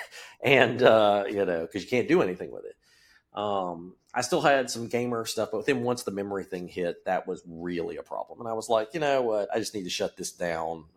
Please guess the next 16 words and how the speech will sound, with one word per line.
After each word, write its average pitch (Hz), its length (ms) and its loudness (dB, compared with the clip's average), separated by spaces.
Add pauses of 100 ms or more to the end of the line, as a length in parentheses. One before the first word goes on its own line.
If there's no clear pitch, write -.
and 82 320 -12
go 85 200 2
off 80 220 0
and 80 100 -16
do 78 120 -12
this - 160 -10
other 62 200 -8 (420)
stuff." - 480 -10 (480)
So 80 400 -8 (100)
then 90 140 0
I'm 87 160 -2
packing 101 300 2
up 92 100 -8
a 98 40 -12
car 127 400 4
and 82 120 -6